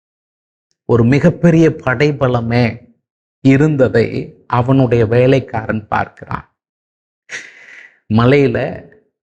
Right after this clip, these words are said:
உச்சியில் இருக்கக்கூடிய அவனுக்கு பாதுகாப்பாக, அவனுக்கு அரணாக வானம் முழுவதிலும் அக்கினி மயமான ரதங்களும் குதிரைகளும் இணைந்து ஒரு பாதுகாப்பு. ஆண்டவர் நம்மை பாதுகாக்கிறவர்.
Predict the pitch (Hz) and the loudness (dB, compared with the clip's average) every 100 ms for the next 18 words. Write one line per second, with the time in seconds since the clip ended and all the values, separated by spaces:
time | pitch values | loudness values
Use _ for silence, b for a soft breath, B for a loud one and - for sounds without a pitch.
0 | _ _ - 113 175 151 120 120 135 113 | _ _ -6 -2 2 2 2 0 -2 -2
1 | 120 113 104 104 127 113 123 98 - - | -2 -2 -2 0 0 0 -4 -6 -8 -16
2 | _ _ _ _ _ _ - 120 143 143 | _ _ _ _ _ _ -4 0 2 2
3 | 120 110 - 101 98 - - _ _ _ | 0 -4 -6 -10 -10 -14 -18 _ _ _
4 | - 113 131 139 135 110 110 139 131 107 | -6 -2 0 0 -2 -2 -2 -2 -2 -6
5 | - 113 104 - _ _ _ _ _ b | -6 -8 -8 -18 _ _ _ _ _ b
6 | b b 104 117 131 143 143 123 131 147 | b b 0 2 2 0 -2 -2 -2 0
7 | 135 113 107 - - - 135 - - 165 | 0 -2 -6 -10 -18 -6 -6 -4 -2 0
8 | 143 123 117 131 139 127 123 113 110 117 | 0 0 0 0 0 0 0 -2 0 0
9 | 120 147 139 123 110 110 139 139 151 135 | 0 0 -2 -2 -4 -2 0 2 2 0
10 | 123 113 113 117 139 147 139 113 101 - | -2 -4 -2 0 2 2 2 0 -2 -6
11 | 120 120 123 - - - _ - B B | -4 -2 -4 -6 -10 -20 _ -20 B B
12 | B B B 196 190 151 139 135 135 - | B B B -2 2 2 0 0 -2 -4
13 | 123 120 113 110 - - - - - | -6 -6 -6 -6 -8 -12 -10 -10 -10